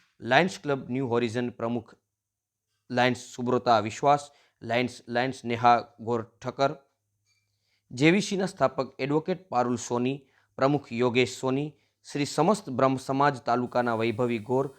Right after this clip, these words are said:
કાજલ સુરાની, ગૌભક્તો જૈન સમાજના મુકેશ બેલાની, ભાનુશાલી મહિલા મંડળના લક્ષ્મીબેન ભાનુશાલી, સેવામાં સર્વે બહેનો, ભાઈઓનો સહયોગ મળ્યો હતો.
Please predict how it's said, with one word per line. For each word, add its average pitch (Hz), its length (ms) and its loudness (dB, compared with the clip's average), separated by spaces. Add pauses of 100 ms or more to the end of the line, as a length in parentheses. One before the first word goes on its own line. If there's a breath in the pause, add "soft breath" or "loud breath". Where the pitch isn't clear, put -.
(260)
કાજલ 127 380 2
સુરાની, 139 480 2 (480)
ગૌભક્તો 151 560 2
જૈન 127 260 -4
સમાજના 120 520 -4
મુકેશ 117 360 -6
બેલાની, 123 480 2 (340)
ભાનુશાલી 170 580 0
મહિલા 123 200 4
મંડળના 113 480 -2
લક્ષ્મીબેન 113 600 -4
ભાનુશાલી, 127 580 0 (380)
સેવામાં 147 480 4
સર્વે 123 220 0
બહેનો, 120 280 -2 (160)
ભાઈઓનો 123 800 -4
સહયોગ 123 300 -2
મળ્યો 107 280 -4
હતો. 95 180 -12